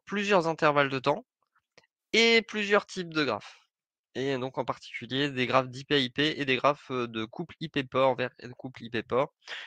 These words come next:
sur des intervalles de cinq, dix et vingt minutes. Mais pour le moment, c'est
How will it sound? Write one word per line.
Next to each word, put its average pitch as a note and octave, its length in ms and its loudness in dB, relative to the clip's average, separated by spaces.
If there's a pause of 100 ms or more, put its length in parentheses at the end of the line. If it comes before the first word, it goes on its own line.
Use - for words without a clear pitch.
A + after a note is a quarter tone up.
sur A2+ 160 -4
des A#2+ 60 -2
intervalles A#2+ 460 0
de A#2 100 -6
cinq, C3+ 300 -6
dix C3 280 -10
et A#2+ 80 0
vingt B2+ 140 -2
minutes. A2+ 400 -12 (4000)
Mais F3+ 280 2 (100)
pour D#3 120 2
le D3+ 60 2
moment, E3 240 -2
c'est C3+ 220 0